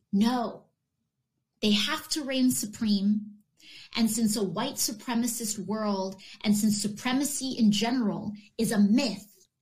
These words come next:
it will never be true for anybody. Since supremacy is a myth, they have to resort to violence. They have to.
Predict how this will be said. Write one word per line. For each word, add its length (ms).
it 140
will 120
never 400
be 160
true 420
for 260
anybody. 640
Since 280
supremacy 760
is 120
a 80
myth, 560
they 160
have 560
to 160
resort 520
to 120
violence. 840
They 100
have 340
to. 120